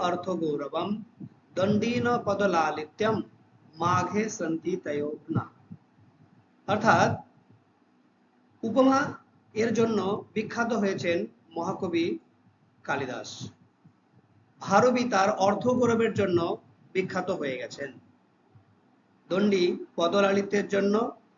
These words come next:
আর মাঘের মধ্যে উপমা, অর্থ গৌরব এবং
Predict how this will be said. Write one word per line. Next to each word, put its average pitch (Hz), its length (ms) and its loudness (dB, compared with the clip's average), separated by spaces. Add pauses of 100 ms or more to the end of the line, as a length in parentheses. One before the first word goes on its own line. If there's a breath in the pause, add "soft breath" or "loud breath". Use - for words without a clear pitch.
আর 151 220 -4
মাঘের 170 380 6
মধ্যে 180 360 2 (560)
উপমা, 214 380 4 (220)
অর্থ 170 180 0 (140)
গৌরব 196 280 4 (140)
এবং 175 140 0